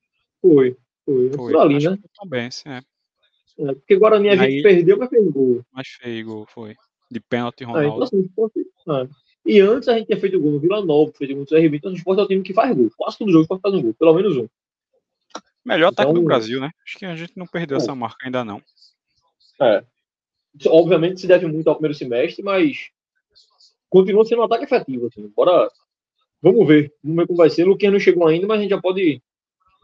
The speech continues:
Speaker 1: ir começando. A live de sexta foi a gente também, né? Eu e o Luquinhas, a gente debateu,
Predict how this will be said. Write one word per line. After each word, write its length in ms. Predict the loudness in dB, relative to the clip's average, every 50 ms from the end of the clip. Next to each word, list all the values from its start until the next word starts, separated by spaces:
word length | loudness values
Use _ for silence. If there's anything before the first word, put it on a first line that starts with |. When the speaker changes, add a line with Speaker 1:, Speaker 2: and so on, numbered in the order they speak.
| _ _ _ _ _ -2
Speaker 1:
ir 80 | -2 0
começando. 560 | 2 4 4 4 4 2 0 0 0 0 -2
A 120 | -2 -4 -8 _ _ _ _ _ 0
live 200 | 0 2 2 4
de 100 | 0 0
sexta 340 | 4 4 4 4 4 0
foi 120 | -4 -2 -2
a 80 | -2
gente 240 | -2 -2 -4 -4 -4
também, 260 | -4 -6 -4 -4 -4
né? 80 | -2 -2
Eu 100 | -2 -2 0
e 40 | 0
o 20 | 2
Luquinhas, 360 | 2 2 0 -2 -4 -2 -2
a 40 | -4
gente 160 | -6 -8 -10
debateu, 720 | -10 -2 -2 -2 -2 0 0 2 2 4 4 2 0 -4